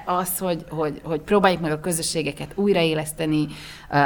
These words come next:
megerősíteni, amennyire lehet, ugye lokalizálni a gazdaságot, a különböző ilyen, ilyen belső függéseket, ö,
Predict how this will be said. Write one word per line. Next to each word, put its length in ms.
megerősíteni, 1120
amennyire 440
lehet, 560
ugye 480
lokalizálni 760
a 60
gazdaságot, 1040
a 80
különböző 640
ilyen, 360
ilyen 260
belső 420
függéseket, 1080
ö, 280